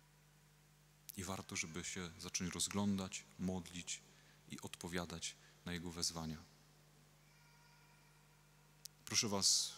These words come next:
weźcie to słowo ze sobą. Wracajcie w tym tygodniu do Niego,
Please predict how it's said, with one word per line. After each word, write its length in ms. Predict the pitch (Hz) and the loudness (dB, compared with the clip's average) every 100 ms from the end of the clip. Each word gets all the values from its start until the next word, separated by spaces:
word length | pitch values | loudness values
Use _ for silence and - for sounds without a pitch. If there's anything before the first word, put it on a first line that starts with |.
| - | -4
weźcie 280 | 101 104 - | 2 2 8
to 80 | - | 10
słowo 360 | - 98 92 | 10 6 2
ze 120 | 87 | 4
sobą. 440 | 92 - 98 107 117 117 - - - - - - - - - | 6 6 4 -2 -4 -14 -20 -20 -20 -20 -20 -20 -20 -20 -6
Wracajcie 520 | 98 - 113 113 104 | 2 6 6 6 4
w 60 | - | 2
tym 140 | 92 | 0
tygodniu 520 | - - 92 90 85 85 - - - - - - - - - - - - - | 0 0 0 0 -4 -6 -16 -20 -20 -20 -20 -20 -20 -20 -20 -20 -20 -18 -4
do 120 | 95 | 0
Niego, 460 | 92 90 98 117 | 2 0 -2 -4